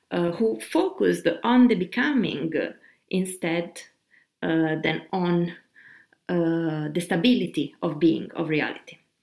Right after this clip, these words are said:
The Dionysian is the vital force of becoming, and it's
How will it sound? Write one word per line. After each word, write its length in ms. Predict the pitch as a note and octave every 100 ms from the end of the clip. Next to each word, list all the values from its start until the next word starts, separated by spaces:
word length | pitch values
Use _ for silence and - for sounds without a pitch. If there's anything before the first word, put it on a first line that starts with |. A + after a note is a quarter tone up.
| - - - - -
The 120 | G3
Dionysian 760 | G#3+ C#4+ D4 C#4 E4+ F#4+ F4+ E4+
is 320 | A#3+ C4 C4+ - - -
the 120 | G3+
vital 300 | C4 C4+ B3
force 360 | - B3+ C4
of 160 | A3+ -
becoming, 540 | F3+ - A3+ F4 F#4+ -
and 120 | A3
it's 300 | A3 A3+ -